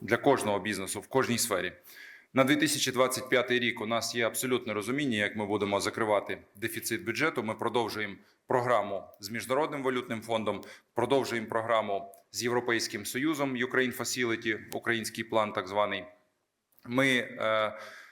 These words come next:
здобули одну з великих фінансових, е, перемог, е, що стало, е, змогою переконати партнерів почати використання заморожених російських активів на користь України.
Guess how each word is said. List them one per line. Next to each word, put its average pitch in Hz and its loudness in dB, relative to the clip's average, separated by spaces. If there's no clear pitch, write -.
здобули 139 6
одну 120 0
з 98 -10
великих 120 0
фінансових, 107 0
е, 101 0
перемог, 120 2
е, 104 0
що - -2
стало, 120 2
е, 104 0
змогою 127 4
переконати 113 0
партнерів 131 -2
почати 110 -2
використання 107 -2
заморожених 101 2
російських 104 -8
активів 131 0
на 107 2
користь 110 0
України. 143 0